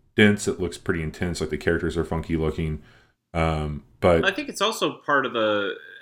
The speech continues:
Speaker 2: fault is the wrong word, but it's, it's partially due to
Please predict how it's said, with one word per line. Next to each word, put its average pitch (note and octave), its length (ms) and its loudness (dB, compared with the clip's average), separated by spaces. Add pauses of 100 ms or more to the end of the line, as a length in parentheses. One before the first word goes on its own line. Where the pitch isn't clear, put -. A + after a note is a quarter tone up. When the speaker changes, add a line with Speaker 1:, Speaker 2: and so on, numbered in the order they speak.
(480)
Speaker 2:
fault - 520 0
is F#2+ 120 -6
the F#2+ 120 -2
wrong F2 300 -6
word, E2+ 280 -10
but F#2+ 160 -2
it's, - 460 -4
it's - 200 -12
partially C#3+ 520 4
due A2+ 440 -4
to F2+ 600 -8